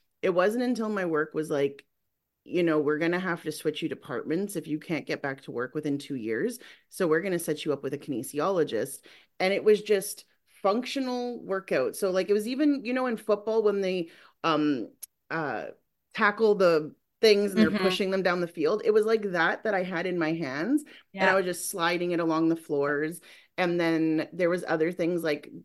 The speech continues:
Speaker 1: based on what I do for work. Sorry, this is a side note. So, like, for work, I'm, now I'm gonna,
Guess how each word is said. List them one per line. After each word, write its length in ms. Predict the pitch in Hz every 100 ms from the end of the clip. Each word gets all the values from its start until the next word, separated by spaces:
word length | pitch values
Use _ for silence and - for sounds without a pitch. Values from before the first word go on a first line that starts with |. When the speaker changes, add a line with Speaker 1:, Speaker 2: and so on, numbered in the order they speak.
| _ _
Speaker 1:
based 340 | 170 170 170
on 180 | 180 170
what 120 | 156
I 80 | 156
do 180 | 160 156
for 180 | 156 147
work. 360 | 135 139 - - _ _
Sorry, 320 | - 151 131
this 180 | 156 160
is 80 | 156
a 60 |
side 260 | 151 131 131
note. 200 | 131 104
So, 160 | 143 123
like, 240 | 120 -
for 100 | 135
work, 240 | 127 120
I'm, 380 | 123 117 110 71 - _ _ _ _ _ _ _ _ _ _ _ _
now 120 | 160
I'm 60 | 139
gonna, 180 | 139